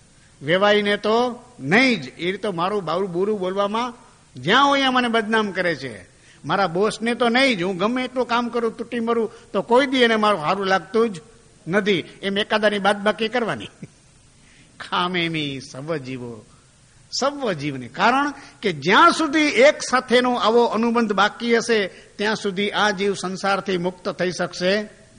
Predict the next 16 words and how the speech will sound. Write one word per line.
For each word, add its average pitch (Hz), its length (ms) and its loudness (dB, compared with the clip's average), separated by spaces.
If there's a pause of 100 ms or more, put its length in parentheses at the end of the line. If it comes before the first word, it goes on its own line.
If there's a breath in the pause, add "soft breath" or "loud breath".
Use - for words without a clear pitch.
(340)
નહીં. 139 400 -4 (300 loud breath)
એટલે 190 600 -2
આ 196 260 0 (480)
સૂત્રમાં 277 600 0
પણ 269 340 0 (240 loud breath)
જ્ઞાની 240 360 0
પુરુષ 233 260 -4 (100)
કહે 220 120 -2
છે, 262 320 2 (280 loud breath)
ખામેમી 208 680 -2
સર્વ 180 440 -4
જીવે, 196 520 2 (320 loud breath)
સર્વે 214 380 6
જીવા 202 560 2 (300)
ખમંતુ 262 520 0
મે, 233 280 0